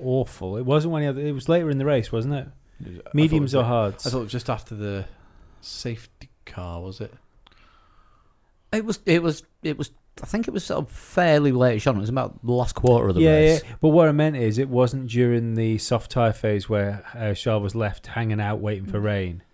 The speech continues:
Speaker 1: When the rain didn't come,
Speaker 3: No.
Speaker 1: he, he had decent
Speaker 4: No,
Speaker 1: tyres
Speaker 4: it was
Speaker 1: on.
Speaker 4: after that.
Speaker 1: Because what you, the, the other thing to
Speaker 3: It
Speaker 1: note
Speaker 3: was when we were gonna get rain in five minutes,
Speaker 1: Yeah.
Speaker 3: honest.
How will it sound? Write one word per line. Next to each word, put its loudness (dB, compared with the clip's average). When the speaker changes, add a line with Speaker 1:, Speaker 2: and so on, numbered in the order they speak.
Speaker 1:
When -4
the -2
rain 0
didn't -8
come, -10
Speaker 3:
No. 0
Speaker 1:
he, -2
he 2
had 2
decent -4
Speaker 4:
No, -10
Speaker 1:
tyres 0
Speaker 4:
it -6
was -4
Speaker 1:
on. -14
Speaker 4:
after -16
that. -14
Speaker 1:
Because 2
what 0
you, -6
the, -2
the -2
other 0
thing -2
to -8
Speaker 3:
It -4
Speaker 1:
note 4
Speaker 3:
was 0
when 4
we 4
were 6
gonna 2
get 2
rain 2
in 2
five 0
minutes, -2
Speaker 1:
Yeah. 2
Speaker 3:
honest. 0